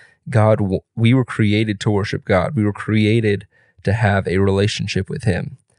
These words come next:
That's because, and God wants us to do that, he is constantly telling us, "This is what you need to do," right? Not because he's selfish and saying, "This is, you need to give me all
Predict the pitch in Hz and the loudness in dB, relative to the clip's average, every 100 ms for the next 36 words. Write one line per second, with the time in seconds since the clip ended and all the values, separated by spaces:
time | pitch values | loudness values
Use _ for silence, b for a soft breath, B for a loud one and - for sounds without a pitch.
0 | _ _ - - - - - 139 107 110 | _ _ -4 -4 -4 -6 0 2 2 0
1 | 135 - _ _ - 113 113 110 104 131 | -6 -10 _ _ -4 0 2 2 2 2
2 | - - - 101 101 117 - - 170 - | 0 -4 -6 -6 -4 -2 -4 -4 -8 -12
3 | _ _ _ - 117 104 - 107 - - | _ _ _ -2 0 0 -2 -4 -4 0
4 | 123 131 - 98 104 117 117 95 92 - | 2 2 0 -4 0 2 2 0 -2 0
5 | 110 - 110 107 87 98 101 98 - 98 | 0 2 0 0 0 0 0 -2 -4 0
6 | 107 90 117 - b b - 98 87 117 | 2 2 -2 -8 b b 0 0 4 2
7 | 113 110 107 101 104 98 - B B - | 0 0 0 2 0 -2 -4 B B -4
8 | - 104 110 71 71 - 95 95 90 87 | 2 2 2 -4 -4 -4 -2 0 0 0
9 | 87 107 104 95 107 104 104 98 92 B | -2 -2 -2 -4 0 0 0 -2 -8 B
10 | B 110 98 98 101 98 98 92 | B -2 0 0 2 2 0 -2